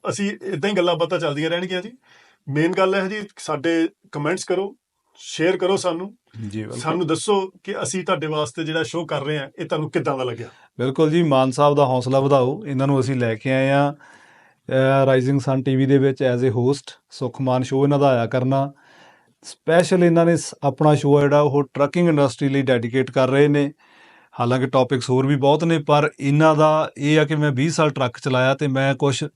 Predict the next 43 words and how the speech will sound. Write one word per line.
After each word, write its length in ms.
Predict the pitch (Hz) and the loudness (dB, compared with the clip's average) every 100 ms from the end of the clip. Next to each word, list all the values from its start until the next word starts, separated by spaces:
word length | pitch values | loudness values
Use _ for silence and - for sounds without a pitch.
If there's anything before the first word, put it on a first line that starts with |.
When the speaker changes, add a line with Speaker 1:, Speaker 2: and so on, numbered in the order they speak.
| _ - | _ -4
Speaker 2:
ਆਪਣੇ 320 | 139 151 143 | -2 2 0
ਟਰੱਕ 260 | 143 135 | 2 -2
ਡਰਾਈਵਰ 340 | 131 135 135 131 | 0 0 0 0
ਵੀਰਾਂ 240 | 127 131 | 0 0
ਲਈ 100 | 131 | 0
ਕਰਨਾ 340 | 127 113 110 110 | -2 -4 -4 -4
ਚਾਹੁੰਦਾ। 380 | 127 139 147 - - - - | 0 2 2 -2 -16 -20 -12
Speaker 1:
ਹਾਂਜੀ। 200 | 131 127 - | -10 -12 -4
Speaker 2:
ਸੋ 220 | 156 156 | 2 4
ਆਪਾਂ 300 | 135 160 160 | 4 2 2
ਵੀ 300 | 180 180 180 | 4 2 0
ਆਪਣਾ 320 | 143 135 156 139 | -2 2 2 4
ਫਰਜ਼ 280 | 143 135 | 2 2
ਪਛਾਣੀਏ 420 | 143 123 135 143 147 | -2 -2 0 2 2
ਤੇ 100 | 139 | 0
ਆਪਾਂ 260 | 117 123 | -2 -4
ਇਹਨਾਂ 140 | 123 131 | -2 -2
ਨੂੰ 120 | 123 | -4
ਸਪੋਰਟ 360 | - 107 101 | -8 -10 -10
ਕਰੀਏ, 300 | - 120 135 143 143 - | -6 -2 2 0 -2 -6
ਇਹਨਾਂ 180 | 131 143 | 0 2
ਦੇ 60 | |
Speaker 1:
ਹਾਂਜੀ। 80 | 151 | 2
Speaker 2:
ਪ੍ਰੋਗਰਾਮ 420 | 143 135 135 139 | 2 2 4 4
ਨੂੰ 280 | 135 139 131 - - _ _ - | 2 0 -2 -8 -20 _ _ -16
ਸ਼ੇਅਰ 360 | - 135 151 | 0 2 4
ਕਰੀਏ, 300 | 151 139 139 | 2 2 2
ਲਾਈਕ 280 | 123 127 131 | 2 0 0
ਕਰੀਏ, 300 | - 131 131 | 0 0 0
ਕੁਮੈਂਟ 360 | 123 120 123 127 | -2 -2 -2 -2
ਕਰਕੇ 340 | 127 127 120 | 0 -2 -2
ਇਹਨਾਂ 200 | 131 139 | -2 0
ਨੂੰ, 280 | 139 139 135 - - | 0 -2 -6 -12 -8
ਇਹਨਾਂ 180 | 131 135 | -2 0
ਦਾ 80 | 120 | 0
ਹੌਸਲਾ 320 | 117 123 123 | -2 -2 -2
ਵਧਾਈਏ। 440 | 131 139 131 139 - - 254 127 | 2 2 2 -2 -6 -18 -16 -12
Speaker 1:
ਹਾਂਜੀ, 160 | 131 120 | -10 -10
ਬਿਲਕੁਲ। 140 | 123 | -6
Speaker 2:
ਸੋ 100 | 131 | -2
ਮਾਨ 200 | 127 131 | 0 2
ਸਾਹਿਬ, 320 | 131 170 165 | 2 0 2
very 480 | 147 143 147 139 135 | 0 2 2 0 -4